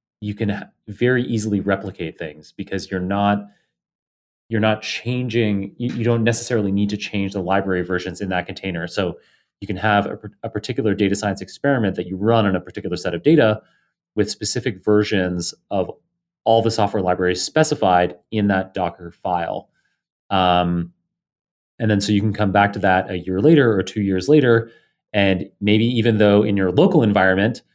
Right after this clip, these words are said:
you've changed and now you're using a much newer version of PyTorch and it would clash with the version that you were using a year ago or two years ago, it doesn't matter because that you had specified in the Docker container you were using for that experiment a year or two ago,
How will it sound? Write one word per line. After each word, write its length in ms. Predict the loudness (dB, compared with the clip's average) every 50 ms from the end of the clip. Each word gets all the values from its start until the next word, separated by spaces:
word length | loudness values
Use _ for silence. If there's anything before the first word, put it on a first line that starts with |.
| _ _ _ _ _
you've 280 | -2 2 2 2 2 -2
changed 480 | -4 -2 0 0 2 2 0 0 2 2
and 100 | 2 4
now 160 | 4 4 4
you're 160 | 4 4 2
using 500 | 4 4 2 2 2 0 0 -2 -4 -4 -6
a 80 | -2
much 240 | 0 0 0 0 -2
newer 160 | -2 -2 0
version 280 | 0 0 0 0 0 -2
of 100 | -6 -2
PyTorch 580 | 0 0 0 0 2 2 2 4 2 2 0 -2
and 100 | -4 -4
it 100 | -4 -6
would 200 | -6 -8 -8 -8
clash 500 | -6 -2 0 2 2 2 0 0 -2 -6
with 140 | -8 -6
the 60 | -6 -4
version 360 | -4 -4 -4 -4 -8 -12 -12
that 80 | -12
you 80 | -16 -12
were 60 | -12 -6
using 380 | 0 2 2 4 4 4 2
a 20 | 2
year 240 | 2 2 2 0
ago 160 | 0 0 0 0
or 80 | 0
two 160 | -2 -4 -4
years 180 | 2 2 2 2
ago, 260 | 2 2 0 0 0 -4 _ _ _ _ _ _ -12
it 100 | -4 0
doesn't 260 | 0 0 0 0 0
matter 260 | 0 0 2 2 0
because 560 | -2 -4 -6 -4 -4 -2 -2 -2 -4 -8 -12 _ _ _ _ _ _ _ _ _ -4
that 320 | -2 0 0 -2 -4 _ _ _ _ -8
you 220 | -6 -6 -6 -6 -8
had 220 | -8 -8 -8 -6
specified 800 | -6 -4 -2 -2 0 -2 -4 -4 -4 -2 0 0 -2 -2 -4 -8 _ _ _ -6 -2
in 80 | 0
the 80 | 0 2
Docker 260 | 2 0 0 -2 -4
container 320 | -8 -8 -6 -6 -6 -6
you 160 | -6 -6 -6 -6
were 80 | -4
using 340 | 0 0 2 2 2 2 0
for 280 | 0 0 2 2 2 2
that 120 | 2 0
experiment 520 | -2 -2 -2 0 0 2 2 0 0 -2
a 60 | -4 -6
year 160 | -4 -4 -6
or 40 | -6
two 260 | -8 -10 -10 -10 -4
ago, 440 | 0 2 4 6 6 4 2 0